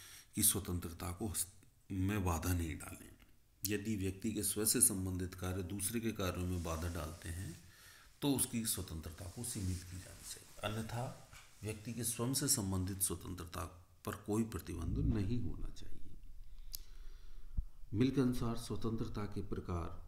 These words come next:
पहला है विचारों की स्वतंत्रता और दूसरा है कार्यों की स्वतंत्रता। तो सबसे पहले हम विचारों की स्वतंत्रता का अध्ययन करते हैं। जो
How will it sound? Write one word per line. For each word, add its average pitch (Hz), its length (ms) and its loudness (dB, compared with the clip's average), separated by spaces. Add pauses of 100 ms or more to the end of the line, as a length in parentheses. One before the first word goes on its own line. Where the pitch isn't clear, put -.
(320)
पहला 107 260 0
है 85 400 0 (240)
विचारों 90 600 0
की 76 180 -2
स्वतंत्रता 90 680 -2
और 101 160 -2
दूसरा 92 420 -2
है 90 140 -2
कार्यों - 540 2
की - 180 -4
स्वतंत्रता। - 580 -4 (1080)
तो 135 80 -4
सबसे 131 360 2
पहले 120 320 6
हम 113 80 10
विचारों 104 520 4
की - 180 8
स्वतंत्रता 101 720 4
का 95 60 2
अध्ययन 92 440 2 (800)
करते 95 280 0
हैं। 107 580 -2
जो 98 340 -2